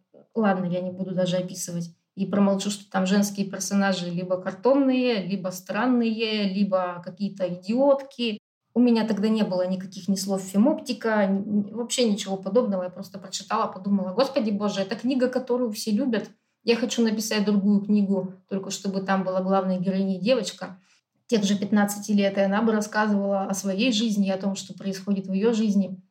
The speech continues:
Ну, это я захотела в пятнадцать, это я забросила в пятнадцать. Может, и слава богу, что я не написала ее тогда, потому что у меня получилось бы плохо.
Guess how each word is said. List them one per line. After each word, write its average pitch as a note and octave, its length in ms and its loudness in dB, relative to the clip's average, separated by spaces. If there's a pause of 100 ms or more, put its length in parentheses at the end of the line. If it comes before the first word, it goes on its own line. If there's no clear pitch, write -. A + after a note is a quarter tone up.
(220)
Ну, D4 260 2
это C#4+ 180 -2
я G#3 160 4
захотела F#3+ 460 -2
в F3+ 100 -8
пятнадцать, C#4+ 540 -4
это A3+ 160 -8
я G3+ 320 0
забросила A3 480 -4
в G#3+ 100 -12
пятнадцать. G3+ 460 -6
Может, G#3 320 0
и G#3+ 300 -6
слава A3+ 360 0
богу, D4 220 2
что - 180 -6
я F#3 160 0
не F#3 80 -2
написала F#3 500 0
ее F3 40 0
тогда, F#3 360 -2
потому F#3+ 380 -10
что - 200 -8
у - 20 -2
меня F3+ 340 -2
получилось G#3 460 0
бы F3 160 -6
плохо. F4+ 380 -6